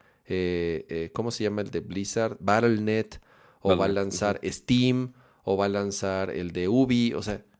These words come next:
Speaker 1: es un launcher de l-, otros launchers,
Speaker 2: Correcto.
Speaker 1: como lo hace Windows.
Speaker 2: Ujú.
Speaker 1: Em,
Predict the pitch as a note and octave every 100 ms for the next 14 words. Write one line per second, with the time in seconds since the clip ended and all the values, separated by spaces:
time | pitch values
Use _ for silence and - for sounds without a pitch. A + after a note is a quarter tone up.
0 | _ - G#2+ C3 B2+ C3+ D3+ - E3 D#3+
1 | _ _ _ - F2+ - A#2 A2+ A#2+ A2+
2 | A2+ F2+ D#2+ - - _ _ _ _ _
3 | _ _ - - A2 A#2+ C#3+ D#3+ F3+ G3
4 | A#3 A#2+ F#2 - _ _ _ _ _ A#2
5 | A#2 C#3 - _ _ _ - G2+ G2+ G2